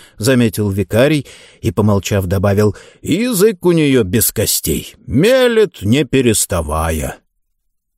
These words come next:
«В деревушках вроде нашей поболтать да посплетничать всегда любили», сказала мисс Блай. «А я, пожалуй, помогу, миссис Беррисфорд. Отведу ее к миссис Копли,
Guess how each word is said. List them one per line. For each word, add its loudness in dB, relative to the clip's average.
«В -4
деревушках 2
вроде 2
нашей 0
поболтать 0
да -2
посплетничать -4
всегда 0
любили», 0
сказала 0
мисс -2
Блай. -4
«А 0
я, 2
пожалуй, 0
помогу, 2
миссис -2
Беррисфорд. 0
Отведу -2
ее 0
к -16
миссис -2
Копли, -2